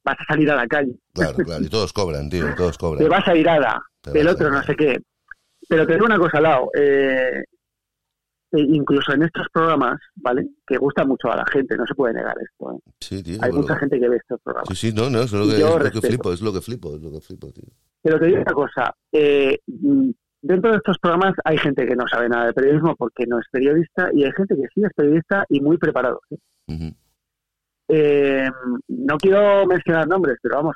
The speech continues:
Speaker 1: que, eh, que se nota. Eh, aquel que sabe de periodismo, cuando habla, cuando se refiere a determinados temas, se nota, eh, en su forma, bueno, no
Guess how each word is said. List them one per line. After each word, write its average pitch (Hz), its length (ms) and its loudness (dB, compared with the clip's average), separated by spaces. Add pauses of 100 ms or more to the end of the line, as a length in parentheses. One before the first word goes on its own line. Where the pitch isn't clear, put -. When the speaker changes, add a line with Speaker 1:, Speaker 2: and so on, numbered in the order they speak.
Speaker 1:
que, 123 180 0 (800)
eh, 120 540 0 (360)
que - 160 -4
se - 80 -12
nota. 113 280 -4 (540)
Eh, 139 120 -4
aquel 127 300 -2
que 139 100 -2
sabe 135 220 0
de 135 100 2
periodismo, 143 880 2
cuando 131 300 0
habla, 147 500 2 (600)
cuando 131 220 -2
se 135 100 -8
refiere 135 280 0
a 139 40 2
determinados 135 600 2
temas, 151 320 0 (800)
se 139 140 0
nota, 127 760 -2 (300)
eh, 123 640 -2 (680)
en 117 80 -8
su 123 100 -6
forma, 123 340 -2 (100)
bueno, 143 240 -6
no 123 120 -4